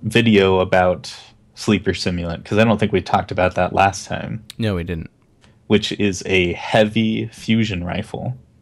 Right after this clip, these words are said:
Speaker 1: And, uh, I guess we talked about it from the article, but they actually showed it in action.
Speaker 2: Right.
Speaker 1: So there is a little short video that you can actually see the gun,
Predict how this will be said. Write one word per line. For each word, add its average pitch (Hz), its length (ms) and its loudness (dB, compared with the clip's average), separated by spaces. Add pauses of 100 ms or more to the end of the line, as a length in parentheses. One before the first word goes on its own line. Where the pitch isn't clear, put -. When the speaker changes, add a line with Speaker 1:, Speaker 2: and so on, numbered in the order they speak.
(300)
Speaker 1:
And, 92 400 0
uh, 90 240 4
I 107 80 4
guess 127 180 2
we 107 80 2
talked 95 240 0
about 92 180 0
it - 100 -6
from 104 240 2
the 92 100 -2
article, 90 400 -6
but 95 160 -6
they 95 140 2
actually 101 400 0
showed 92 300 -2
it 92 120 -6
in 98 180 -4
action. 92 640 -6 (340)
Speaker 2:
Right. 90 280 -14
Speaker 1:
So 104 120 -2
there 101 160 6
is 98 140 6
a 98 40 0
little 95 260 0
short 95 320 -2
video 90 380 -2
that 92 140 -6
you 92 100 -6
can - 140 -10
actually 90 380 -4
see 98 340 -2
the 90 120 -2
gun, 87 460 -4